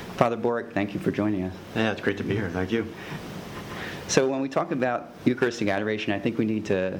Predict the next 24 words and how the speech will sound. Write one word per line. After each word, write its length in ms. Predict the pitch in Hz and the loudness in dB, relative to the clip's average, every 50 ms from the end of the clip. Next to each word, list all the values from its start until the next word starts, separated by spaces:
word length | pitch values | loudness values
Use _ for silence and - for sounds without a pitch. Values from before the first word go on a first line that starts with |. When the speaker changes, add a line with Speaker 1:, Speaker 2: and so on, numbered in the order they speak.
| - - - - | -8 -8 -8 -6
Speaker 1:
start 400 | - - - - 113 113 113 - | -4 -2 2 4 4 4 2 2
by 220 | - 95 95 95 | 0 2 2 2
looking 360 | 92 95 98 101 - 113 104 98 | 2 2 2 2 2 2 2 2
at 140 | 92 92 - - - 95 | 0 0 -2 -4 -2 2
what 240 | 90 110 107 - | 4 4 4 2
Catholics 340 | - - 92 92 - 98 90 | 0 0 0 0 0 -4 -2
believe 380 | - - 95 95 98 104 104 107 | 0 2 2 2 2 2 0 0
about 240 | 98 101 101 101 - | 2 0 0 0 2
the 80 | 101 | 2
Eucharist 500 | 98 98 101 101 - 107 101 101 - - | 2 2 0 0 0 0 0 0 0 -2
itself. 580 | - - - - 95 95 107 107 - - - - | -2 0 2 2 2 2 2 -4 -6 -10 -6 0
Could 160 | - 110 98 | 0 2 2
you 120 | 107 107 | 2 2
explain 640 | 107 - - 104 98 - - - 107 107 107 110 107 | 0 0 0 -2 -4 -2 -2 0 2 2 2 2 0
what 160 | 107 107 107 | 0 0 0
the 80 | 110 107 | 0 0
Eucharist 420 | 104 107 104 107 101 101 - - | 0 2 2 0 0 0 2 2
is 400 | 104 104 104 107 107 107 107 - - - - - - | 2 2 2 2 -2 -4 -6 -8 -10 -10 -10 -4 0
and 240 | - 98 92 92 92 | 2 4 4 4 2
how 200 | 92 120 113 104 | 2 2 2 2
it 120 | 98 - | 0 -2
connects 380 | - - 101 92 95 95 - - | 0 0 2 2 0 -2 -2 -2
to 120 | - - | -2 0
adoration? 540 | - - 104 104 104 113 113 - - 127 120 | 0 2 0 0 0 0 0 0 0 -2 -2